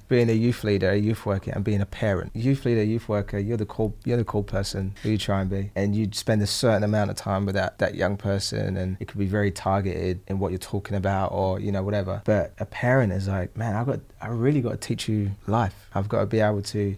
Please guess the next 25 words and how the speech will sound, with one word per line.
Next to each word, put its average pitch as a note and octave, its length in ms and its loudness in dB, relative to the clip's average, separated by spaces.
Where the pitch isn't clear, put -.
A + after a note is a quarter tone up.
get F2 140 0
that F#2 180 0
balance G2+ 460 2
of G2 460 -2
disciplining." A#2+ 760 0
And, G#2+ 140 2
like, A2 140 2
like, A#2 160 4
even C#3 200 4
when B2+ 120 4
our A2+ 180 2
little A#2+ 200 -2
girl B2 220 2
started A2+ 340 2
being A2 180 4
a A2 40 4
little A2 140 4
bit G2+ 160 0
naughty, A#2+ 280 4
I'm G#2 80 0
like, G#2 140 -2
"Oh D3+ 80 -4
my C#3+ 120 -2
gosh, D3 280 -6
how?" D3 140 -4